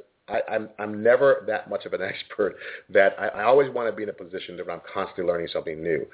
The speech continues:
I don't ever wanna be put, I don't ever wanna put myself in a position to where I think I know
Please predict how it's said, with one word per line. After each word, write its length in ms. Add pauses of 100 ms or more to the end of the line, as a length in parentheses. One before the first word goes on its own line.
(180)
I 60
don't 140
ever 200
wanna 220
be 200
put, 340
I 80
don't 80
ever 120
wanna 140
put 160
myself 300
in 80
a 20
position 380
to 60
where 200
I 60
think 200
I 60
know 260